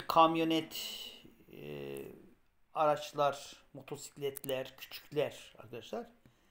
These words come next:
eee, on yıl süreyle geçerlidir. Büyük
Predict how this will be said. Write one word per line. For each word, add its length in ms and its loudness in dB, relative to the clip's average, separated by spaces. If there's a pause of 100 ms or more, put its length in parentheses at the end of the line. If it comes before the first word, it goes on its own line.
(440)
eee, 80 -20 (120)
on 160 2
yıl 240 4
süreyle 500 -4
geçerlidir. 720 -4
Büyük 540 0